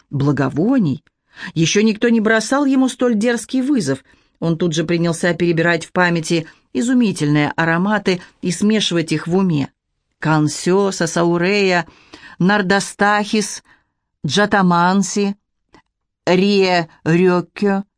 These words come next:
дайо, буковый сок, пестики дикой лилии. Он размышлял о том, какое неповторимое сочетание могло принести победу его величеству. После полудня мелкий хлесткий град закончился.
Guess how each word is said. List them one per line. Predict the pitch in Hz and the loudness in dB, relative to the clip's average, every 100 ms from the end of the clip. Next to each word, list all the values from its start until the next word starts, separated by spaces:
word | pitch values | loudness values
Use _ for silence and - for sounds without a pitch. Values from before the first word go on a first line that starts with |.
| _ - | _ -10
дайо, | 143 175 180 180 151 165 180 190 190 - - | 0 2 2 2 2 2 2 0 -2 -10 0
буковый | 170 180 185 180 | 0 2 0 0
сок, | 175 170 180 202 202 _ _ _ | 0 0 2 0 -4 _ _ _
пестики | 180 190 - 147 147 | 0 0 -2 -4 -2
дикой | 139 151 151 | -2 0 0
лилии. | 143 147 190 190 175 - _ _ _ - | 0 0 0 -2 -2 -6 _ _ _ -2
Он | 180 | 0
размышлял | 196 202 220 - 277 262 | 2 2 0 0 0 0
о | 240 | 0
том, | 277 254 | 0 2
какое | 220 240 240 | 0 0 2
неповторимое | 226 226 226 - 233 294 302 285 | 2 0 -2 0 0 2 2 0
сочетание | 269 262 285 - 269 170 156 147 - - - | -2 -2 -2 -2 0 0 0 0 -4 -12 -2
могло | 190 185 190 185 | 0 2 0 0
принести | 185 185 180 - | 0 0 -2 -4
победу | 185 185 170 240 233 | 0 0 0 -2 0
его | 233 220 233 | 0 0 0
величеству. | 233 226 170 135 - 117 - _ _ _ _ _ _ _ | 0 0 -2 -6 -8 -12 -14 _ _ _ _ _ _ _
После | 202 - 196 | -2 0 0
полудня | 190 196 226 185 156 156 151 - - | 0 0 0 0 0 0 -2 -12 -4
мелкий | 175 202 196 180 175 | 0 2 0 -2 -4
хлесткий | 185 180 170 - 160 | 0 -2 -2 -4 -2
град | 165 190 190 | 0 0 0
закончился. | 185 185 302 254 147 135 - 135 | -2 -2 0 0 0 -4 -4 -6